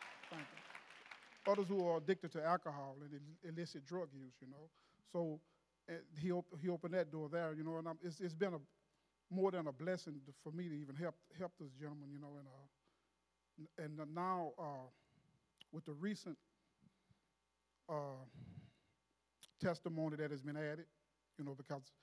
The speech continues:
Aunt Sister Angela, I understand the supernatural. I truly do. A year ago, you know, the, uh, the passing of my wife, you know, when she was diagnosed with a terminal illness, and it came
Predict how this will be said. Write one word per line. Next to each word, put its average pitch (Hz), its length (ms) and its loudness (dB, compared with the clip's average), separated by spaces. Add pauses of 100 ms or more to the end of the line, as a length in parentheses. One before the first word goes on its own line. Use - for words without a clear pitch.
(600)
Aunt 151 200 -6
Sister 180 300 -4
Angela, 151 260 0
I 165 40 -2
understand 165 420 -2
the 143 40 -6
supernatural. 139 640 -8 (840)
I 139 120 -4
truly 151 240 2
do. 147 180 -4 (1800)
A 139 60 -2
year 185 260 12
ago, 160 320 4 (480)
you 147 100 0
know, 147 260 0
the, 147 60 -2 (160)
uh, 127 80 -6 (120)
the 143 60 -6
passing 170 400 4
of 151 120 0
my 147 120 0
wife, 147 360 4 (260)
you 139 80 -2
know, 147 180 -2 (640)
when 143 100 -4
she 156 260 -2 (320)
was 151 140 -2
diagnosed 151 520 2
with 139 120 -4
a 131 40 -8
terminal 151 380 2
illness, 147 300 -4 (1300)
and 131 100 -4
it 139 100 -4
came 156 220 2